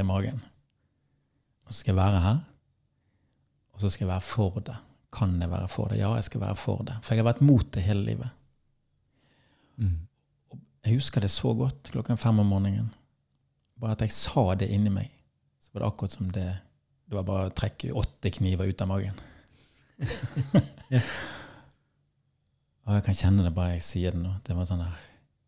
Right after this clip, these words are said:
Speaker 1: sånn euforisk, nesten sånn orgasmisk følelse av, av lettelse og, ja, fysiologisk bare, wow, sånn lykkefølelse.
Speaker 2: Ja.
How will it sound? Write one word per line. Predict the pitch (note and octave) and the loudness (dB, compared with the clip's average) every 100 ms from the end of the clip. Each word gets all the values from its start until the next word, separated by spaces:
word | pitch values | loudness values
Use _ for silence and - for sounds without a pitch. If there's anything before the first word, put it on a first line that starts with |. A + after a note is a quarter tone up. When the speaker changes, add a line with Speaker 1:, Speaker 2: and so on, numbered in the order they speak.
| _ _ _ _ _ _ | _ _ _ _ _ _
Speaker 1:
sånn | G#2 - | -6 4
euforisk, | G#2 - - G#2+ F2+ D#2+ F#2 - - | 4 4 2 4 4 0 -4 -8 -6
nesten | G2+ F#2+ F#2 | -4 0 0
sånn | F#2+ F#2 - | 2 0 -2
orgasmisk | F#2 F#2+ - - - F2 - | -2 -2 -2 -4 -4 -6 -4
følelse | - F2 F#2 - G2 | -2 0 0 -2 -6
av, | F#2 _ _ _ _ - | -8 _ _ _ _ -4
av | G#2 | 0
lettelse | F#2 - - F2 - G2 G2 F#2+ | 2 0 -2 -2 -2 -4 -4 -4
og, | F2+ - _ _ - - - - _ _ - | -4 -10 _ _ -20 -20 -20 -20 _ _ -10
ja, | E2+ F#2+ F#2+ - - | -8 -6 -8 -14 -10
fysiologisk | - G2+ - G2+ G#2 G2 F2 F2 - - - - | -2 0 4 8 8 8 4 0 -4 -8 -10 -12
bare, | - G#2 G2 F#2 - - _ _ _ | -6 -4 -4 -8 -14 -20 _ _ _
wow, | G2+ F#2 F2 - - - _ _ _ _ - | -4 -2 -2 -6 -14 -20 _ _ _ _ -10
sånn | - F#2+ | -2 0
lykkefølelse. | F#2 - - G#2 G#2 F2 F#2+ - - _ _ _ _ _ _ _ _ _ _ - | 0 -2 -2 -2 0 -2 -4 -10 -14 _ _ _ _ _ _ _ _ _ _ -10
Speaker 2:
Ja. | G2 | -8